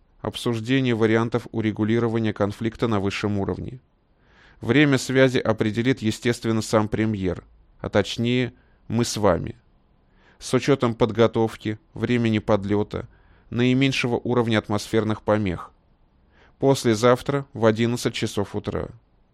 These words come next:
Генерал говорил внятно и чётко,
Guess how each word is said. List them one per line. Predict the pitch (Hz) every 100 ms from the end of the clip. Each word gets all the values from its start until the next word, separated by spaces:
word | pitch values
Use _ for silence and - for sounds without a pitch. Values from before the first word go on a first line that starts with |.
| _ _ _ _ _ _ _ _ _ _ _ _ _ _ _
Генерал | 98 107 135 151 165
говорил | 120 123 127 127 110
внятно | 110 127 139 131 - -
и |
чётко, | 113 - 104 - - 120